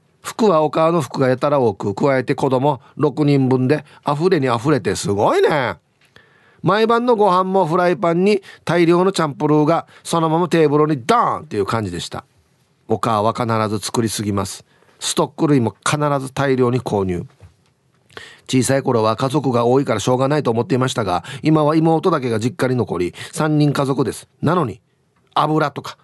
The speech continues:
乾物とか、カレールーとか、もうありとあらゆるストックの購入量が変わらないんです。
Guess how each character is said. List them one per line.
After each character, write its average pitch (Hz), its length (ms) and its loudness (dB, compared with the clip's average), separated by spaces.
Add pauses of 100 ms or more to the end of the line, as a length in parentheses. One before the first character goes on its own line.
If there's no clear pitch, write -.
(160)
乾 147 220 -2
物 143 200 0
と 156 120 -2
か、 - 120 -16 (220)
カ 147 140 -2
レ 143 160 2
ー - 20 4
ル 151 80 4
ー 151 80 2
と - 80 -6
か、 - 120 -10 (320)
も 165 180 4
う - 20 4
あ 190 60 4
り 254 100 -4
と 240 120 2
あ 180 40 2
ら 208 100 2
ゆ 220 80 2
る 180 40 0
ス - 80 -6
ト 214 100 0
ッ - 60 -10
ク 190 140 0
の 190 100 2
購 180 220 2
入 196 140 4
量 147 180 4
が 85 180 -8 (200)
変 - 160 -2
わ 277 100 0
ら 269 80 -2
な 269 80 0
い 254 40 -2
ん 202 40 -4
で 170 40 -8
す。 - 140 -14